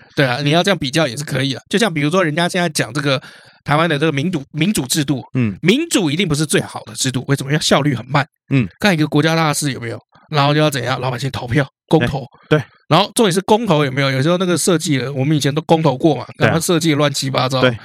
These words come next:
Speaker 1: 那问题我都看不懂，奇怪。
Speaker 2: 我看不懂，对，我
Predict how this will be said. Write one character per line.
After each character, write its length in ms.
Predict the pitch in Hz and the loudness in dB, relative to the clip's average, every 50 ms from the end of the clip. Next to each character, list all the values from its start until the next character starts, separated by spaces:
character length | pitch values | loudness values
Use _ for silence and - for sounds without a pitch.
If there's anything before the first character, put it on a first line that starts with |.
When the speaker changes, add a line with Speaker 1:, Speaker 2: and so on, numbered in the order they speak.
| - | 0
Speaker 1:
那 80 | - 190 | 2 4
问 100 | 196 208 | 4 4
题 120 | 180 156 156 | 4 2 0
我 120 | 147 127 | 0 0
都 60 | - | -2
看 180 | 175 - 196 165 | 0 0 0 0
不 60 | 165 | 0
懂， 160 | 156 - 131 110 - - - - - - - | -2 -2 -6 -10 -12 -20 -20 -20 -12 -2 2
奇 200 | - 147 147 165 | 4 4 4 4
怪。 140 | - 254 | 4 4
Speaker 2:
我 60 | 208 175 | 4 4
看 100 | 160 - | 4 0
不 0 | |
懂， 140 | - 113 120 - | -4 -8 -8 -8
对， 120 | - 180 165 - - | -8 -8 -8 -8 -6
我 200 | 220 160 190 190 | -4 -2 -2 -2